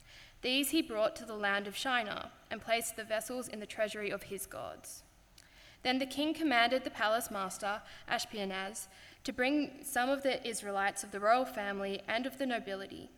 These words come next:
young men without physical defect and handsome, versed in every branch of wisdom, endowed with knowledge and insight,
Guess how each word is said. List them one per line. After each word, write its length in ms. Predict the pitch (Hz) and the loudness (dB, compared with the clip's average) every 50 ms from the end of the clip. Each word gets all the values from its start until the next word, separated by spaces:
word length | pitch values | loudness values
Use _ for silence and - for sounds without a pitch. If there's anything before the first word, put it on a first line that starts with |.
| - - - | -20 -14 -4
young 280 | 226 220 220 220 214 214 | 0 0 0 0 0 0
men 260 | 214 220 226 254 240 | 0 2 2 0 -2
without 380 | 226 202 220 220 233 - - | -2 2 4 4 4 4 2
physical 320 | - 262 262 262 - 269 262 | -2 -4 -4 -4 -4 -4 -4
defect 480 | - 226 226 214 - 208 202 - - | -4 -6 -8 -8 -6 -6 -6 -6 -8
and 100 | 214 214 | -10 -6
handsome, 540 | 202 240 247 226 - - - - - - - - - - - - - - - - - | -2 0 0 0 0 -4 -8 -10 -10 -12 -14 -16 -18 -18 -18 -18 -18 -20 -20 -10 2
versed 320 | - 214 220 254 254 254 254 | 6 6 8 8 6 2 -2
in 120 | 226 - | -2 2
every 340 | - 240 262 269 330 311 277 | 2 2 4 4 4 2 2
branch 340 | - 233 220 214 - - - | 4 4 4 4 4 0 -4
of 140 | 214 208 | -8 -6
wisdom, 460 | 202 185 190 - - 190 202 - 220 240 - - - - | -4 -4 -4 -6 -8 -8 -8 -10 -10 -12 -16 -20 -14 -10
endowed 560 | 240 226 214 220 220 220 220 233 254 247 240 220 | -10 -8 0 2 4 6 6 6 6 4 0 -4
with 200 | 214 - - - | -8 -8 -8 -8
knowledge 520 | 220 214 214 208 220 240 277 302 285 - - | -4 0 0 0 2 2 0 -2 -4 -4 -6
and 140 | 240 233 - | -6 -6 -4
insight, 560 | - 214 208 202 - - - - - - - | -6 -6 -6 -6 -6 -6 -4 -6 -6 -8 -12